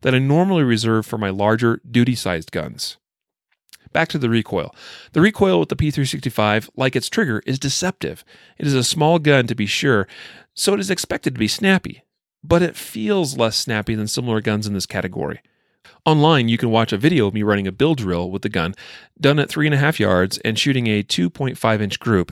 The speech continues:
in one point nine four seconds out of a holster. Pay attention to how flat the gun is in my hand. That is some serious voodoo magic. This thing seems to shoot flatter than some of my much bigger, heavier guns. Your mileage may vary depending on how effective and tight you grip your gun,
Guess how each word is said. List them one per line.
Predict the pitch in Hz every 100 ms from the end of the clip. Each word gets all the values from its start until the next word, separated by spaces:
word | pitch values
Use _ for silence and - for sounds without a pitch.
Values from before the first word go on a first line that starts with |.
| -
in | 139 127
one | 123
point | 117 110 107
nine | 104 101 92
four | 101 92
seconds | - 131 120 80 - -
out | 104
of | 92
a |
holster. | 92 104 - 85 - _ - - - _ _
Pay | -
attention | 190 - 165 165 -
to | 110
how | 110
flat | 104 - 113 104
the | 98
gun | 101 104
is | 85 82
in | 82
my | 78
hand. | 92 82 67 - _ -
That | 127 180
is | 139
some | - 98
serious | - 151 151 147 -
voodoo | 107 113 123 123
magic. | 127 113 98 - - - - - - _
This | 165 185
thing | 180 165
seems | 147 156 147
to |
shoot | 123 160 -
flatter | - 131 156
than | 139 113
some | 131
of | 131
my | 117
much | 110 139 - 127
bigger, | 131 190 160
heavier | 139 151 170 165
guns. | 151 170 110 82 - _ _ _ _ -
Your | 147
mileage | 160 170 165 151
may | 156
vary | 147 156
depending | 104 117 120 110
on |
how | 110 113
effective | 104 123 - 117
and | 101
tight | - 127 127
you | 113 110
grip | 98 120 151 -
your | 95
gun, | 82 78